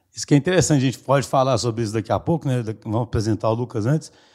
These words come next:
É tipo um empreendimento dentro de uma grande empresa, né?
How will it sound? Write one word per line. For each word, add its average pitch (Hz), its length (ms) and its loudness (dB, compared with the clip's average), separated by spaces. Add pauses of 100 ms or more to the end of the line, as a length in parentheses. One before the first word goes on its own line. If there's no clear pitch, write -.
(240)
É 113 80 0
tipo 156 280 -2
um 175 120 2
empreendimento 156 720 4
dentro 156 200 2
de 160 40 -6
uma 175 160 -2
grande 151 300 -2
empresa, 123 400 -4
né? 123 260 -4